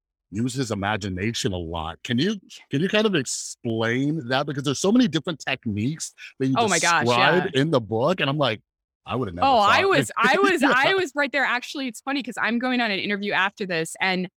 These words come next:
Speaker 2: they had sent me questions beforehand, and they want me to go into, like, really specific detail about skin grafting and flaps, and I'm like, "Oh my God, not a doctor." <laughs> Like,
Speaker 1: Yeah,
Speaker 2: not that
Speaker 1: yeah.
Speaker 2: kind of doctor, you know? Um, it, 'cause it gets really confusing. I actually hired, um,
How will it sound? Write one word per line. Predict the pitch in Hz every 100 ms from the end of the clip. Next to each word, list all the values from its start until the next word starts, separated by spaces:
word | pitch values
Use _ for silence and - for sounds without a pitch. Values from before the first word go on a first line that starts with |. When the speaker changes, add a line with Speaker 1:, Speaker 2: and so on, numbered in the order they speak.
| _ _
Speaker 2:
they | 202 214
had | 220
sent | - 247
me | 220
questions | - 196 190 208 -
beforehand, | 185 - 208 202
and | 175
they | 185
want | 220 262
me |
to | 247
go | 196 196
into, | 180
like, | 160 165
really | 170 185 185
specific | 190 - 180 185 180 175
detail | 180 175 175 165
about | 156 151 -
skin | - 277
grafting | 247 220 208 214
and | 175 175
flaps, | - 196 190 -
and | 180
I'm | 175
like, | 170 -
"Oh |
my | 254 277
God, | 302 302 214
not | 214
a | 247
doctor." | 240 254 - 214 175 165 _ -
<laughs> | - 139
Like, | 233 233
Speaker 1:
Yeah, |
Speaker 2:
not | 110 247 135
that | 285
Speaker 1:
yeah. |
Speaker 2:
kind | 349 262
of | 247
doctor, | 254 254 233
you | 196 190
know? | 202 - - - - - -
Um, | 214 214 196 196
it, | 247 240
'cause | 330 254
it | 277
gets | 277 320 302
really | 294
confusing. | 240 226 240 208
I | 202
actually | 247 254 - 262
hired, | 226 214 214 208 196
um, | 185 170 175 165